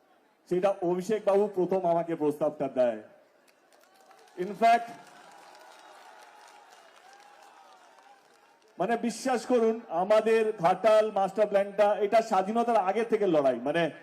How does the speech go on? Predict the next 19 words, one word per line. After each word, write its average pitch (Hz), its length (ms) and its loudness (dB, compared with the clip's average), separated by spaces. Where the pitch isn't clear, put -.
যখনই 214 360 0
বেশি 220 260 0
বৃষ্টি 208 380 -4
হয়, 202 300 6
তখনই 214 340 2
ঘাটালের 202 480 2
সঙ্গে 196 300 -2
সঙ্গে 196 480 0
পাঁশকুড়া, 202 480 0
ওইদিকে 190 220 -2
ডেবরা, 185 340 0
পিংলা, 185 580 -4
দাসপুর, 185 520 2
ওইদিকে 185 280 -4
কেশপুর, 185 480 -2
আরামবাগ, 196 500 2
অনেকগুলো 247 640 0
অঞ্চল, 220 580 2
ম-, 165 100 -6